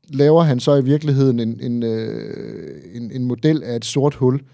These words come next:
øh, hvor man kan sige, at, øh, inde i midten, der har du så et hul, og der kan man så forestille sig, at den kugle, han har lavet trin ned i, i det her, det er så en, øh,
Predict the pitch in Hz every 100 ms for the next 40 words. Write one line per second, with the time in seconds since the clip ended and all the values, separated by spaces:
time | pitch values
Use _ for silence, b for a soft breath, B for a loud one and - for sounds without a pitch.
0 | b b b b 120 117 117 113 117 117
1 | 123 - 131 139 117 113 120 123 139 143
2 | 131 139 127 131 139 117 127 120 113 127
3 | 143 131 127 131 131 123 131 135 143 139
4 | 117 123 117 127 127 - 131 127 143 123
5 | 113 113 110 - 113 123 127 - 110 107
6 | 110 110 104 120 120 117 104 B B B
7 | B 127 - 135 127 120 110 110